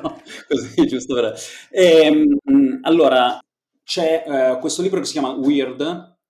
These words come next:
ehm, che in realtà è un acronimo di Western Educated, Industrialized, Rich and Democratic, eh, di Joseph Henrich, che è un libro, eh, che, eh, analizza come le popolazioni occidentali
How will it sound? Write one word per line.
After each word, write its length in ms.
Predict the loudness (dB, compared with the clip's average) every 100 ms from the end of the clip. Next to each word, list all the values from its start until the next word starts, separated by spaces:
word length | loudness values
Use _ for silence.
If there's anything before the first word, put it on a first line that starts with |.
| -14
ehm, 960 | -8 -6 -6 -10 -12 -14 -14 -16 -18 -18
che 120 | -14
in 80 | -10
realtà 200 | -6 -6
è 180 | -6 -8
un 120 | -10
acronimo 440 | -10 -4 -4 -4 -6
di 140 | -8
Western 500 | -6 -6 -8 -10 -10
Educated, 540 | -12 -12 -10 -10 -10
Industrialized, 880 | -12 -12 -14 -12 -8 -6 -6 -10 -12 -12 -12 _ -6
Rich 560 | -2 -2 -4 -10 _ _
and 240 | -12 -10
Democratic, 720 | -10 -12 -10 -10 -8 -12 -14 _ _ _ _
eh, 380 | -8 -4 -4 -8
di 100 | -8
Joseph 360 | -6 -6 -10 -10
Henrich, 840 | -10 -8 -10 -10 -8 -8 -8 -10
che 100 | -6
è 60 | -4
un 120 | -2
libro, 540 | -4 -2 -2 -4 -6
eh, 220 | -8 -10 -8
che, 460 | -4 -2 -2 -4
eh, 100 | -8 -12 -14 -12 -12 -12 -8
analizza 640 | -6 -4 -4 -4 -6 -10
come 580 | -2 0 2 0 -4 -6
le 100 | -6
popolazioni 480 | -6 -6 -6 -6 -6
occidentali 840 | -6 -6 -8 -4 -4 -4 -4 -8